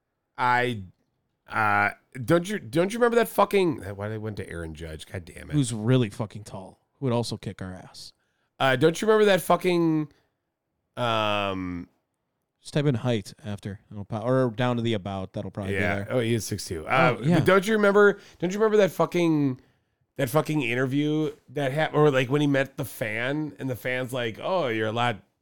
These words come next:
Speaker 1: lot shorter in person," or something like that? And he was like,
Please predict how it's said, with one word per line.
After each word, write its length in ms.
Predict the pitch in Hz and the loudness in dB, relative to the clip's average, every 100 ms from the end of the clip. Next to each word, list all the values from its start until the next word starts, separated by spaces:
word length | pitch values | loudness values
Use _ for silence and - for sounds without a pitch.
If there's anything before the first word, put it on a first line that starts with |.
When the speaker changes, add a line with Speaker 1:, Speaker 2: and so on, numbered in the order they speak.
| _ | _
Speaker 1:
lot 220 | 117 120 107 - _ _ _ - | -8 -8 -8 -14 _ _ _ -18
shorter 560 | - - 135 135 131 | -10 -2 0 0 0
in 120 | 107 98 | -2 -4
person," 480 | 107 117 - 143 143 | -8 -8 -6 -6 -4
or 80 | 139 | -4
something 180 | 147 | -4
like 140 | 151 147 | -6 -4
that? 300 | 165 165 160 _ _ - | -2 -2 -4 _ _ -10
And 120 | 143 | -4
he 80 | 143 | -2
was 120 | 135 | -2
like, 260 | 120 113 95 | -4 -6 -8